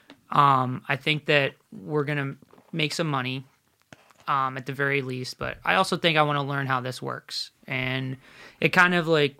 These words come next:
incorporated a lot of different things I'd been reading about. It incorporated a lot of different things that I was interested in. Um, so I was like, "What the hell?" I'm just sitting around,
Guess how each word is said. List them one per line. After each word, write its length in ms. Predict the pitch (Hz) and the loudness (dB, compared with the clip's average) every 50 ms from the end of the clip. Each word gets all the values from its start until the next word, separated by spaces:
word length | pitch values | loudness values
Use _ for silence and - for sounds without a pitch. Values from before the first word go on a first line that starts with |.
| _ - | _ -6
incorporated 580 | 165 160 - - 185 180 - 180 170 160 156 156 | -6 -4 -2 0 -2 0 2 0 2 2 4 2
a 40 | 151 | 4
lot 220 | 147 143 147 147 | 4 4 4 4
of 60 | 143 143 | 2 0
different 260 | 147 139 175 143 131 | -2 -2 -2 -4 -4
things 220 | 143 139 135 127 | -4 -4 -4 -4
I'd 100 | 135 131 | -4 -4
been 140 | 123 127 135 | -4 -4 -4
reading 260 | 147 175 185 175 170 | -2 -2 -2 -2 -2
about. 400 | 165 151 160 151 151 151 147 - - | 0 2 4 4 4 4 4 2 -2
It 60 | 160 143 | -6 -6
incorporated 540 | 135 135 - 160 147 147 151 151 139 143 139 | -6 -2 -2 -2 -2 0 -2 -2 -2 -2 -2
a 40 | 139 | -2
lot 180 | 139 139 139 139 | 0 0 0 -2
of 60 | 131 | -4
different 300 | 135 135 - 143 131 - | -6 -6 -6 -8 -6 -6
things 220 | 139 131 131 127 | -6 -6 -4 -6
that 100 | 135 127 | -6 -6
I 80 | 127 123 | -6 -6
was 140 | 123 123 147 | -6 -6 -6
interested 400 | 160 147 147 143 - 147 139 143 | -6 -6 -6 -4 -4 -2 0 0
in. 320 | 143 143 139 139 143 139 - _ _ _ _ _ _ _ _ - | 0 0 0 -2 -4 -6 -8 _ _ _ _ _ _ _ _ 2
Um, 520 | - 143 143 139 135 127 123 123 120 123 120 - _ _ _ _ _ _ _ _ _ _ - _ _ | 6 6 8 8 6 4 2 0 -2 -6 -8 -10 _ _ _ _ _ _ _ _ _ _ -20 _ _
so 120 | - - 175 | -2 0 2
I 40 | |
was 80 | 180 170 | 4 4
like, 120 | 180 180 170 | 2 2 2
"What 120 | 180 175 | 0 0
the 100 | 175 165 | 2 2
hell?" 160 | 151 143 123 | 4 2 2
I'm 200 | 123 123 127 131 | 0 -2 -6 -6
just 160 | 117 135 - - | -6 -8 -8 -8
sitting 180 | - 131 127 | -8 -8 -6
around, 380 | 131 131 131 131 139 143 160 | -4 -4 -2 -2 -2 -2 -4